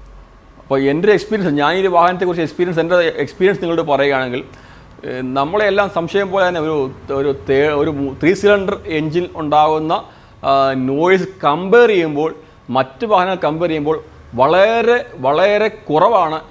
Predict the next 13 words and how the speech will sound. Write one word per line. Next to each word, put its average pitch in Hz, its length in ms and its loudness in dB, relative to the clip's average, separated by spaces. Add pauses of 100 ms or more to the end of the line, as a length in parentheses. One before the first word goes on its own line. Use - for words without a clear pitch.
സ്വിഫ്റ്റിന് 143 380 -6 (100)
അനുഭവപ്പെടുന്നത് 139 640 -2 (220)
എന്ന്, 120 200 -6 (180)
ആ, 113 40 -4 (220)
ഉറപ്പായും 139 500 -2
പറയാൻ 117 240 -2
കഴിയും. 107 200 -4
സ്വിഫ്റ്റ് 131 300 -10
തീർച്ചയായിട്ടും 170 600 -2
പൂർണ്ണമായിട്ടും 165 640 -4 (180)
ഇല്ല 165 240 0 (120)
എന്ന് 151 220 -6
പറയാൻ 127 200 -2